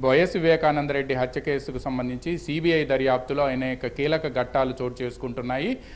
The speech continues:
ప్రధానంగా మొన్నటి వరకు ఉన్న సీబీఐ డీఐజీ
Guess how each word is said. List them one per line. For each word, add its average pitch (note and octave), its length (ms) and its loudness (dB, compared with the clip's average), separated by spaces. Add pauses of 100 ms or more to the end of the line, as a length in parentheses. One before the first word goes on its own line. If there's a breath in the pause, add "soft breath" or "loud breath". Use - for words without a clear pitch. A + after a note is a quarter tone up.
(140)
ప్రధానంగా F3 480 6
మొన్నటి D#3 380 2
వరకు D#3+ 300 2
ఉన్న C#3+ 240 0
సీబీఐ D3 460 0
డీఐజీ D3 500 -2